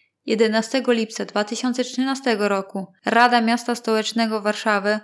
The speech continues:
podjęła uchwałę, w której uznano, iż konsultacje społeczne mogą odbywać się na podpisany przez minimum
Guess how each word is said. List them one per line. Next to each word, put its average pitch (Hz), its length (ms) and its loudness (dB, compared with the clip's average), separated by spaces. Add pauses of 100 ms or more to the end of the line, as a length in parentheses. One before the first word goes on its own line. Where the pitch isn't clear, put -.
(160)
podjęła 233 580 4
uchwałę, 208 440 2
w 208 100 -12
której 220 240 4
uznano, 214 760 -2 (460)
iż 233 200 -2
konsultacje 269 760 0
społeczne 208 760 2
mogą 262 420 2
odbywać 233 600 0
się 208 300 0
na 233 260 2
podpisany 233 840 -2
przez 226 300 -2
minimum 220 380 4